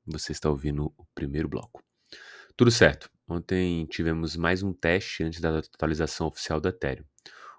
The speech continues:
O novo fork pode fazer com que as taxas na rede, nas redes de segunda camada fiquem até cinquenta vezes mais baratas. Por isso a expectativa é tamanha para essa atualização.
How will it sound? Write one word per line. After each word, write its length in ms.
O 240
novo 240
fork 480
pode 220
fazer 320
com 120
que 120
as 100
taxas 560
na 120
rede, 500
nas 160
redes 220
de 80
segunda 340
camada 440
fiquem 480
até 180
cinquenta 680
vezes 280
mais 160
baratas. 420
Por 140
isso 140
a 20
expectativa 420
é 60
tamanha 640
para 180
essa 120
atualização. 540